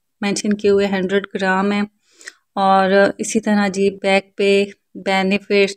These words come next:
डायरेक्शन और वार्निंग वगैरह जो हर फेस वॉश पे मेंशन होती है सेम, ठीक है ना। अच्छा जी, ये मैंने मंगवाया था फेस वॉश, ऑनलाइन मैंने परचेज़ किया था। मैंने इसके साथ इनके सीरम्स भी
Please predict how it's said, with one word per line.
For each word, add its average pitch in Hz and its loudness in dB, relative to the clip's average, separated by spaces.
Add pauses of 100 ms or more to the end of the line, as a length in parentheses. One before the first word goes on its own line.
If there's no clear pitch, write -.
डायरेक्शन 196 -2
और 185 0
वार्निंग 180 -2
वगैरह 185 -2
जो 190 -4
हर 202 -2
फेस 185 -10
वॉश 180 -8 (120)
पे 214 -4 (800)
मेंशन 196 -4
होती - -14
है 175 -18
सेम, 175 -14 (340)
ठीक 214 -10
है 220 0
ना। 233 0 (680)
अच्छा 220 4
जी, 208 6
ये 226 6
मैंने 247 8
मंगवाया 202 4
था 233 -2
फेस 208 -2
वॉश, 208 0
ऑनलाइन 214 6
मैंने 214 6 (120)
परचेज़ 208 2
किया 208 -2
था। 247 0
मैंने 214 6 (160)
इसके 233 -2
साथ 220 2
इनके 202 6
सीरम्स 202 4
भी 214 2